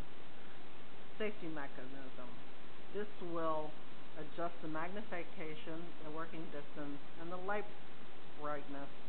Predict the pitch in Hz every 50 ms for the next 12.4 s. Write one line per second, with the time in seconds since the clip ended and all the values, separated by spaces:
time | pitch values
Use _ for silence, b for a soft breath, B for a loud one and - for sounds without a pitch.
0 | - - - - - - - - - - - - 170 165 156 156 156 147 151 151
1 | 156 151 143 - 151 143 - - 170 165 170 165 - 151 147 139 - - - -
2 | - - 139 131 135 135 - - 147 143 139 - - 120 117 127 - - - -
3 | - - - - - - - - - - - - - - - - - - - -
4 | - - - - - - - - - - - - - - - - - - - 220
5 | 226 233 - - - - - - - - - - - - 185 170 160 165 160 160
6 | 165 170 196 202 196 190 160 151 147 147 147 147 160 202 233 233 226 208 - -
7 | - 165 147 147 147 151 151 151 - - 160 151 147 - - 151 151 160 - -
8 | 175 165 147 147 147 147 143 - 139 143 147 151 156 160 165 165 170 175 180 190
9 | 196 196 190 - - - 165 160 160 165 160 165 180 208 233 226 - - - -
10 | - - - - - - - 165 156 156 151 151 147 147 - - - - - -
11 | - 143 139 147 147 147 143 - - - - - - - - - - - - -
12 | - - - - - - 143 143